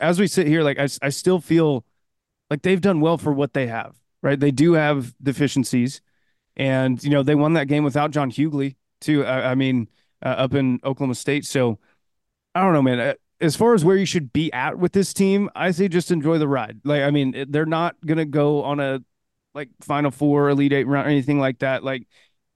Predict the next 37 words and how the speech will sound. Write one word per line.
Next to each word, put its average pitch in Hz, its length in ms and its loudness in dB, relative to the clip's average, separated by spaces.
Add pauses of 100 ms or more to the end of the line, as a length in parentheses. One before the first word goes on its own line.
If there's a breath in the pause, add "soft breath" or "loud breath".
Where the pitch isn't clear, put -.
where 160 180 0
they're 175 140 2
at 165 140 2
right 156 180 0
now, 151 200 2
they're 139 120 2
probably 147 420 -2
gonna 139 160 -2
play, 135 200 0
like, 131 160 -2
an 135 40 -2
Arizona 120 460 -2
in 117 80 -2
the 110 80 -4
second 110 240 -4
round - 300 -12
if 143 180 0
they 143 160 2
get, 123 400 -2
if 151 140 -4
they 151 100 0
win 135 200 2
that 113 160 -4
first 120 280 -6
round 110 180 -6
matchup. 110 380 -6
So, 135 320 0 (480 soft breath)
just 143 220 -2 (320)
have 156 200 -2
fun 165 340 2
being 156 340 0
back 156 240 -2
in 165 60 -2
the 151 60 2
dance. 143 480 -2 (400)
And 147 440 2 (1500)
the, 170 240 0